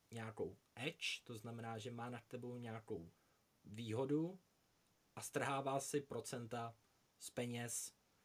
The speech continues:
který ty vlastně investuješ do her. To znamená, že v Texasu nemůžeš mít ruletu, nemůžeš mít blackjack, nemůžeš mít výherní automaty. Můžeš ale hrát poker, který funguje v takový,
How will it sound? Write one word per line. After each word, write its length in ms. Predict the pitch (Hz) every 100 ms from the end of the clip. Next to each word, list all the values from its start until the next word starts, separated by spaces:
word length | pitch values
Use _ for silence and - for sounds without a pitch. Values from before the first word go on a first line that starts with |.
| _ _
který 340 | - 131 123
ty 100 | 117
vlastně 360 | 120 113 - 120
investuješ 680 | - 110 110 107 113 110 101
do 120 | 101
her. 280 | 92 82 82 _ _ _ _
To 100 | -
znamená, 580 | 107 123 127 135 135 139
že 360 | 139 147 139 139 - _ -
v 220 | - _
Texasu 640 | 175 170 214 208 - 151 131
nemůžeš 460 | 135 170 170 170
mít 200 | 156 113 107
ruletu, 680 | 104 104 - 104 131 170 - _ _ 123
nemůžeš 420 | 135 139 143 -
mít 180 | 123 90
blackjack, 540 | 110 107 - 120 123
nemůžeš 400 | 135 135 139 127
mít 180 | 143 123
výherní 460 | 120 123 127 139
automaty. 680 | 107 107 117 92 - 73 101 _ _ _ _ _ _ _ _ _ -
Můžeš 420 | 117 147 214 247
ale 200 | 220 233
hrát 280 | 226 233 226
poker, 500 | - 117 98 98 123 -
který 480 | - - 131 139 139 - _ - -
funguje 460 | 170 185 202 202
v 60 | 196
takový, 560 | 180 175 180 185 175